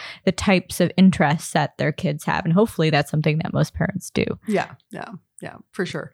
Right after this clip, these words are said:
Speaker 1: Mm-hmm.
Speaker 2: Um, it's, it's hard. It's always a conversation. You always see
Speaker 1: Yeah.
Speaker 2: that conversation online. Um,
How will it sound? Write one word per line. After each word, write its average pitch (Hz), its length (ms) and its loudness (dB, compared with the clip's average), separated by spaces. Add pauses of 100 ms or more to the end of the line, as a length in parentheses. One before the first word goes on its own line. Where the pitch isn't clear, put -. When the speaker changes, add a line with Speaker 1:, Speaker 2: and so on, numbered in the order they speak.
Speaker 1:
Mm-hmm. 185 280 4
Speaker 2:
Um, 185 220 2
it's, - 280 -2
it's 262 180 -2
hard. 208 400 0
It's - 140 -4
always 185 260 0
a 180 40 -6
conversation. 151 680 -6
You 165 100 0
always 160 180 -2
see - 100 -6
Speaker 1:
Yeah. - 80 -2
Speaker 2:
that 151 120 -4
conversation 156 800 -4
online. 147 720 -4
Um, 156 540 -2